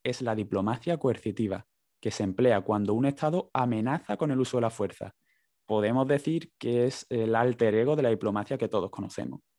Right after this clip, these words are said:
Y por último tenemos la subversión, que me gusta mucho porque me recuerda a muchas películas de la Guerra Fría que he visto. Es el intento de derrocar un gobierno de un Estado mediante agentes infiltrados. Estos son los instrumentos militares. Ahora tenemos los económicos,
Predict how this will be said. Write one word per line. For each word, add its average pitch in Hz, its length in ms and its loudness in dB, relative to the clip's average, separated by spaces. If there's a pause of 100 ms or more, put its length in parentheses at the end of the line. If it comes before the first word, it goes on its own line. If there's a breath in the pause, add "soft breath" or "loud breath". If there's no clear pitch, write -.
(340)
Y 131 100 2
por 135 160 2
último 170 300 0
tenemos 175 260 0
la 151 140 2
subversión, 110 680 0 (420)
que 107 80 2
me 104 80 2
gusta 135 240 0
mucho 131 320 0
porque 113 240 0
me 110 80 0
recuerda 131 320 0
a 165 40 0
muchas 160 260 -2
películas 123 520 0
de 113 80 -2
la 110 120 2
Guerra 107 220 0
Fría 101 360 -2
que 107 80 -4
he 101 40 -2
visto. 95 360 -8 (560)
Es 123 320 0
el 107 160 0
intento 104 540 2
de 95 120 2
derrocar 98 640 -2
un 135 200 0
gobierno 107 500 0
de 139 80 0
un 139 80 0
Estado 160 480 -4 (220)
mediante 107 440 0
agentes 127 300 -2
infiltrados. 101 800 -6
Estos 143 300 0
son 170 160 2
los 156 100 0
instrumentos 101 440 -2
militares. 95 540 -6 (320)
Ahora 170 140 4
tenemos 175 260 2
los 160 100 2
económicos, 113 640 0